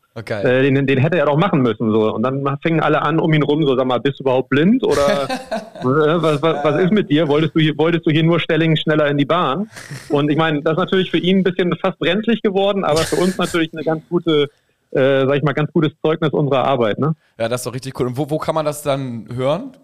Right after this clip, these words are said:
Speaker 1: Oder
Speaker 2: Äh,
Speaker 1: euch
Speaker 2: also
Speaker 1: hören?
Speaker 2: Ja, eigentlich gar nicht, es sei denn, man kommt drei C vorbei, haben wir immer genug Geräte, die wir austeilen können. Also
Speaker 1: Ah,
Speaker 2: das ist so
Speaker 1: okay,
Speaker 2: ein
Speaker 1: okay.
Speaker 2: Infrarotsender, das stellt, das stellt der H S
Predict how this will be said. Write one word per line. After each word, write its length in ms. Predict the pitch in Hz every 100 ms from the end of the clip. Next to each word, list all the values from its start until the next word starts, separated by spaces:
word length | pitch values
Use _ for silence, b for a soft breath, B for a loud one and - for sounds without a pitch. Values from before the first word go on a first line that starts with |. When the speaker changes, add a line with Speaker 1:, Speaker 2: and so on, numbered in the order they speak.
| _ _ _ _ _ _ _ _ _ _ _ _
Speaker 1:
Oder 180 | - 147
Speaker 2:
Äh, 60 | 151
Speaker 1:
euch 60 |
Speaker 2:
also 240 | 170 175 180
Speaker 1:
hören? 320 | 165 156 - 220 - _ _ _ -
Speaker 2:
Ja, 120 | - - -
eigentlich 300 | - 175 208
gar 200 | 151 151
nicht, 140 | 214 208
es 100 | 143
sei 120 | 151
denn, 380 | 180 170 160 156
man 160 | 147 151
kommt 260 | 190 170 143
drei 160 | 151
C 240 | 156 - 180
vorbei, 360 | 170 131 131
haben 80 | 143 - _ -
wir 100 | 156
immer 140 | 156
genug 320 | 147 147 170 -
Geräte, 680 | 139 143 170 160 160 151 139
die 100 | 143
wir 140 | 131
austeilen 440 | 139 160 139 123 123
können. 280 | 123 127 190
Also 180 | 139 123
Speaker 1:
Ah, 20 |
Speaker 2:
das 80 | 127
ist 40 |
so 40 | 127 139
Speaker 1:
okay, 60 | 143
Speaker 2:
ein 60 |
Speaker 1:
okay. 100 | 127 156
Speaker 2:
Infrarotsender, 760 | 139 120 160 - 180 196 226
das 80 | 202
stellt, 300 | - 147 160 -
das 180 | 143 -
stellt 220 | 151 160
der 100 | 139
H 120 |
S 60 | 151